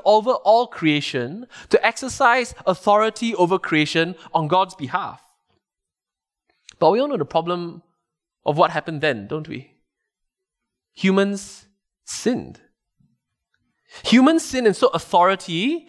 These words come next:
and everyone and everything else became corrupted by sin. And, and humans, if we're being honest, have done a pretty bad job of ruling over creation, haven't we? We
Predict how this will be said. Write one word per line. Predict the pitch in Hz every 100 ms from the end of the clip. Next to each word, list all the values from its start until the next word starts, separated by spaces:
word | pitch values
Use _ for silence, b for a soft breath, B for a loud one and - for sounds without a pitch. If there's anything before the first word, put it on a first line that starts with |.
| B
and | - 185
everyone | 214 202 247 247 254 262 B
and | - 165
everything | 180 208 - 220
else | 156 156 175
became | - - 208
corrupted | 208 - 208 233 - 240 170
by | 165 160 - B
sin. | - - 156 120
And, | 170 160
and | 175
humans, | - 262 285 247 - B
if | 170
we're | 156
being | 156 196
honest, | 156 151 170
have | 160
done | 202 202
a |
pretty | - 208 208
bad | 175 170 165
job | 165 147
of | 127
ruling | 135 160 170
over | 139 147
creation, | - 127 127 127
haven't | 123 131 123
we? | 107 - _ _ _ _ _ _ _ _ _ _ _ _ b b
We | 170 175 170 165